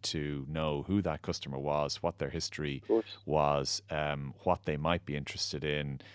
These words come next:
Speaker 1: um, from their own, uh, resource management point of view. And also, he was arguing from a convenience and utility point of view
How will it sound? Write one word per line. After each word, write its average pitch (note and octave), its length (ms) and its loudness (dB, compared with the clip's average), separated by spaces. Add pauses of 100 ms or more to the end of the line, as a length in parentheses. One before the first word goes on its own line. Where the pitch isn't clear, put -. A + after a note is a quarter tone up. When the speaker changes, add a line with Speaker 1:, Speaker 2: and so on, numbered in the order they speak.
(300)
Speaker 1:
um, D2 260 0 (140)
from F2 260 2
their F2 160 6
own, F2+ 560 4 (540)
uh, G1+ 440 -8 (180)
resource F#2+ 480 6
management A2 460 2
point G#2 280 2
of G2 80 -8
view. G2 400 6
And C3 340 4 (360)
also, G#2+ 680 8
he B2 280 10
was F#2+ 240 10
arguing D2 540 2 (160)
from E2+ 420 2 (380)
a - 60 -4
convenience F2+ 560 2
and D#2+ 80 -4
utility F2+ 360 4
point D#2+ 200 -2
of D2+ 40 -4
view D2+ 100 -2